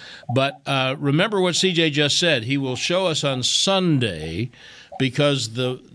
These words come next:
the, you think of this, all of you folks think of this as another short week for the Cowboys. No, it's a regular seven-day week with a little vacation at the end.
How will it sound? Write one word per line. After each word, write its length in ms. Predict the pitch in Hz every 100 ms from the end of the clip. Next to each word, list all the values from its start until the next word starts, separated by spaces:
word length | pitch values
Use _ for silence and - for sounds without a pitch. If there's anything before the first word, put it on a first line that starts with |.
| 117
the, 180 | 113 135
you 320 | - 139 185 226
think 300 | - 226 190
of 160 | 160
this, 260 | 151 156 -
all 200 | 160 190
of 100 | 170
you 80 | 160
folks 300 | 170 160 -
think 180 | 165
of 80 | 151
this 220 | 143 147
as 140 | 147 127
another 300 | 135 139 131
short 360 | - 151 139
week 260 | 135 202 226
for 120 | -
the 100 | 120
Cowboys. 520 | 113 110 85 80 73 -
No, 360 | 147 214 123 - - - - -
it's 200 | 139 143
a 80 | 139
regular 720 | 131 147 170 160 180 175 180
seven-day 840 | - - 185 180 170 170 160 165 160
week 320 | 151 165 160
with 140 | 147
a 40 | 139
little 280 | 147 147
vacation 720 | 139 143 139 214 247 - 139
at 120 | 113 -
the 200 | 113 98
end. 280 | 90 92